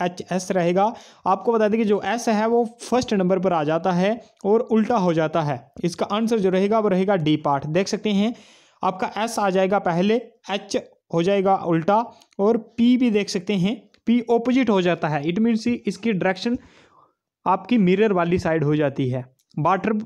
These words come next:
वाटर में नीचे हो जाती है और इसमें आपकी उल्टी हो जाती है। देख सकते हैं एम भी उल्टा हो गया और यू फिलहाल उसी तरह का रहता है, आई भी और आर भी आपका उस तरफ हो गया है, हो जाता है। कई बार बच्चे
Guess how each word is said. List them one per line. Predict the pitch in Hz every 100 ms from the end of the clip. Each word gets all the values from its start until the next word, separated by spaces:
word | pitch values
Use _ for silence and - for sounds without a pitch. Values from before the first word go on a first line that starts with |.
| - -
वाटर | 165 185 185 220
में | 220 214
नीचे | 180 165 240
हो | 220 214
जाती | 214 208 214
है | 226
और | 220 208 240 -
इसमें | 180 - 196 254
आपकी | 180 160 - 226 - - _ _ _ - - _ _ _ _
उल्टी | 240 220 226
हो | 175
जाती | 170 160 156
है। | 147 131
देख | 170
सकते | 180 202 202
हैं | 196 175
एम | 185 208
भी | 196
उल्टा | 196 190
हो | 190 185
गया | 190
और | 190 151
यू | 147 196 208 -
फिलहाल | 180 180 180
उसी | 160 208
तरह | 202 190
का |
रहता | 196 185 196
है, |
आई | 170 175 196
भी | 190 202 - - -
और | 214 220
आर | 185 185 190
भी | 185
आपका | 170 160 233
उस | 208 - -
तरफ | 170 208 - - 170
हो | 170
गया | 160
है, | 135 131 127 _ -
हो | 170
जाता | 170 156
है। |
कई | 151 202
बार | 214 214
बच्चे | 202 180 220